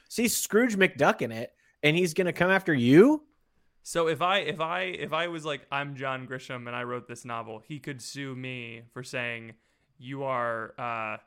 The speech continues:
Speaker 2: infringing upon my," you're, like, you're stopping me from being able to sell as many books
Speaker 1: You're,
Speaker 2: because people think that
Speaker 1: you're stopping
Speaker 2: you
Speaker 1: me from
Speaker 2: are
Speaker 1: swimming
Speaker 2: me.
Speaker 1: in my three swimming pools of cash.
Speaker 2: <laughs> Yeah. <laughs>
Speaker 1: Stupid.
Speaker 2: That's the thing, though. He probably wouldn't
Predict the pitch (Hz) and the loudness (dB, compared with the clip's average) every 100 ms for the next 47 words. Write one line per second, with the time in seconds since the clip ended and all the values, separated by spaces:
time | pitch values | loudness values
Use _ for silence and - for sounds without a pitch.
0 | _ _ _ _ _ _ 127 127 117 - | _ _ _ _ _ _ -14 -12 -14 -12
1 | 156 165 143 147 143 - 131 127 123 117 | -10 -8 -8 -10 -12 -10 -6 -6 -6 -10
2 | 117 127 127 123 135 143 135 - 139 123 | -8 -6 -6 -8 -8 -8 -10 -14 -20 -18
3 | - 156 151 170 156 135 139 135 135 123 | -8 -4 -4 -6 -8 -10 -12 -12 -10 -12
4 | 123 127 120 120 120 117 113 - 120 113 | -10 -12 -10 -8 -8 -10 -12 -14 -12 -12
5 | 113 110 _ _ _ - - 135 127 123 | -16 -20 _ _ _ -14 -8 -4 -4 -4
6 | 120 120 117 110 113 107 - 120 123 110 | -8 -12 -14 -12 -12 -12 -10 -8 -8 -10
7 | - 117 113 - 110 - 127 - 135 139 | -18 -16 -16 -18 -16 -6 -4 0 0 2
8 | 135 131 107 101 - 123 117 110 107 104 | -2 -2 -2 -4 -2 -2 0 -2 -2 -2
9 | 98 - - 113 120 113 - 113 107 98 | -4 -6 -8 -4 -4 -4 -4 -4 -4 -6
10 | 101 95 90 87 - 92 85 82 - - | -6 -6 -6 -10 -6 -6 -6 -8 -12 -14
11 | _ _ _ _ - 135 170 143 - 127 | _ _ _ _ -18 -10 -4 -4 -4 -8
12 | 196 180 - - 247 82 76 85 80 - | -6 -4 -6 -6 -10 -12 -10 -12 -14 -18
13 | - - - - - 185 170 175 180 147 | -20 -20 -20 -10 -2 -2 0 -4 -4 -4
14 | 143 151 185 170 131 135 127 110 | -4 0 0 0 -2 -4 -4 -6